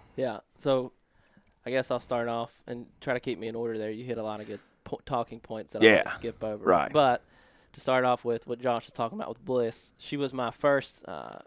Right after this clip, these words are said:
Speaker 1: bear dog, and she has just been incredible for me. I mean, I couldn't ask for anything possibly more in my first hound. Um, but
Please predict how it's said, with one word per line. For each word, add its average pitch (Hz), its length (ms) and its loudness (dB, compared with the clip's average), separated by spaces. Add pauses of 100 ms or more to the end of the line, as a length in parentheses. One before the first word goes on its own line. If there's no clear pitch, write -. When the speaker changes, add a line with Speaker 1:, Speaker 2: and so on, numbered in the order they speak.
(100)
Speaker 1:
bear 117 220 -2
dog, 107 320 -4 (880)
and 110 580 -6 (160)
she - 180 -6
has 123 80 -4
just 117 220 -12
been 110 220 -2
incredible 101 500 -4
for 98 240 -10
me. 92 200 -14 (100)
I - 60 -18
mean, 101 120 -10
I 101 60 -12
couldn't 117 280 -4
ask 113 240 -8
for 110 300 -10 (580)
anything 143 360 -2
possibly 123 480 -4
more 120 280 -2
in 113 80 -6
my 107 120 -8
first 107 400 -8 (160)
hound. 107 400 -10 (840)
Um, 98 380 -10 (240)
but 123 380 0